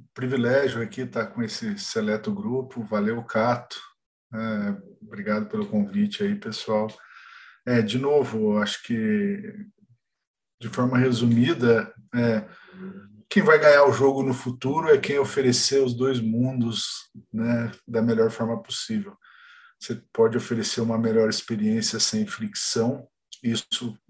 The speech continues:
dá pra fazer hoje com tecnologias que a gente tem, e ao mesmo tempo você tem que controlar o termômetro da fraude, né? E aí você vai apertando esse parafuso, né? A gente já tá falando de fluxos de autenticação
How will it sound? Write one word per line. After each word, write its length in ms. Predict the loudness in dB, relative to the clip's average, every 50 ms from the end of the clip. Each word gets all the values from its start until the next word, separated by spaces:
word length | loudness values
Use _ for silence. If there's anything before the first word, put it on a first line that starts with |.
| -2
dá 100 | 0 0
pra 140 | 0 0 -4
fazer 280 | -2 -2 -2 -2 0 -2
hoje 280 | 0 0 0 0 -2 -4
com 260 | -2 -2 -2 -2 -2
tecnologias 880 | 0 _ 0 0 2 0 -2 0 0 0 0 -2 -2 -4 -4 -4 -4 -6
que 100 | -6 -6
a 40 | -4
gente 300 | -2 -2 -4 -4 -6 -6
tem, 300 | -4 -4 -4 -4 -6 -12 _ _ _ _ _ _ _ -20 -20 _ _ _
e 40 | 4
ao 80 | 6 6
mesmo 340 | 6 4 4 2 -4 -6 0
tempo 200 | 0 0 0 2
você 180 | -2 -2 -2
tem 180 | -2 -6 -8 -8
que 440 | -8 -10 -10 -10 -12 -14 -16 -20 _ _ _ _ _
controlar 500 | -4 -4 -2 0 4 6 6 8 8 6
o 80 | 6 6
termômetro 600 | 8 6 8 8 8 6 6 6 4 2 -2 0
da 140 | 0 0 0
fraude, 500 | 0 -2 -2 2 2 2 2 2 -2 -8
né? 120 | -14 -16 -18 _ _ _ _ _ _ _ _ _ _ _ _ _ _ _ _ _ _
E 60 | -4 -4
aí 140 | -4 -4
você 300 | -4 -6 -6 -4 -2 -2
vai 160 | 0 0 0 0
apertando 500 | 0 0 -2 -2 -2 0 -2 0 0 0
esse 180 | -2 -4 -2
parafuso, 540 | -2 0 0 0 -2 -4 -8 -8 -10 -10 -12 _ _ _ -20 _ _ _ _ _ _
né? 180 | -2 -2 2
A 100 | 2 0
gente 160 | 0 0 2
já 100 | 2 2
tá 140 | 2 0 -4
falando 480 | -2 -2 -4 -4 -2 0 2 2 2 2
de 80 | 0
fluxos 580 | -4 -8 -12 -14 -12 -14 -12 -10 -10 -6 -6 -4
de 140 | 0 0 0
autenticação 1200 | 0 0 0 0 0 0 0 -4 -6 -2 -2 -2 0 0 -2 -4 -2 0 2 2 2 2 0